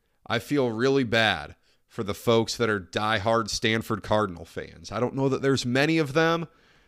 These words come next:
Based off the Omaha Jell-O shot counter, there weren't very many of them, but I feel for all of them because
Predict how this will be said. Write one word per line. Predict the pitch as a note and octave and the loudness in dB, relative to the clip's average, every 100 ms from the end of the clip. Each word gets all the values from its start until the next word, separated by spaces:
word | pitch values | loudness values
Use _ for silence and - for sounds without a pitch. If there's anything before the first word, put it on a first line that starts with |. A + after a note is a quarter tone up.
| _ | _
Based | - A#2+ A#2+ | 2 2 4
off | C#3+ C3 | 4 2
the | B2+ - | 0 0
Omaha | C3+ C3 A2+ B2+ | 0 0 2 0
Jell-O | A2+ F2+ B2 C#3 C3 | 0 2 2 4 2
shot | - C#3 C3+ | 2 2 2
counter, | - C#3 C#3+ D3 | 0 -2 0 -2
there | B2+ G#2+ | -2 -2
weren't | G2+ G2+ C#3+ - | -2 0 -2 0
very | D#3 D#3 D3+ | 2 2 2
many | D3+ D#3 | 0 0
of | D#3 B2+ | -2 0
them, | E3 E3 E3 - _ _ _ _ - | 0 0 -2 -8 _ _ _ _ -4
but | C3 | 0
I | C#3+ | 0
feel | - E3 D#3 | 2 2 2
for | - C3+ | 2 2
all | B2 A#2+ | 4 2
of | F#2 | -2
them | F2 - D#2+ | -8 -16 -12
because | G2 - A#2 A2+ F#2+ - | -10 -2 0 0 -4 -8